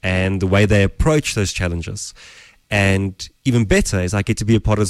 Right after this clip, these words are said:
solution. I get to help them think through it. You know, as a coach, that's what I spend, uh, most of my time doing, is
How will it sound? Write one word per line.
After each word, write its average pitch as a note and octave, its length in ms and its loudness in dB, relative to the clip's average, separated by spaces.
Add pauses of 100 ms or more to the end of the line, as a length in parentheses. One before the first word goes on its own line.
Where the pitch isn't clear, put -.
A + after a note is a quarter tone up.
solution. A#2+ 300 -2
I F2 80 -4
get - 160 -4
to - 80 -4
help G2+ 180 -2
them G#2 160 0
think C#3+ 300 -2
through - 180 -6
it. - 200 -12
You G#2 60 -2
know, F2+ 220 -2 (480)
as G#2 140 0
a - 20 2
coach, A#2 380 2
that's G2 200 -6
what G2+ 100 0
I F#2 60 2
spend, F#2 640 -4 (480)
uh, F#2 180 -8
most G#2 380 2
of G2+ 80 -4
my F#2 140 0
time E2+ 320 -6
doing, G2+ 440 -4
is F2+ 480 0